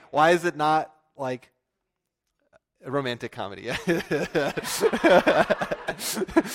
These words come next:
Yep, I'm feeling the love here. Yep, yep. <laughs>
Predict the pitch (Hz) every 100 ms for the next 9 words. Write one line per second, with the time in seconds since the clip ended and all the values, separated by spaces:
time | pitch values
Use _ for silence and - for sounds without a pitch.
0 | - - _ 165 196 - 196 214 240 247
1 | 240 226 240 214 240 220 160 165 180 165
2 | - 170 180 175 160 - 147 151 190 247
3 | - 214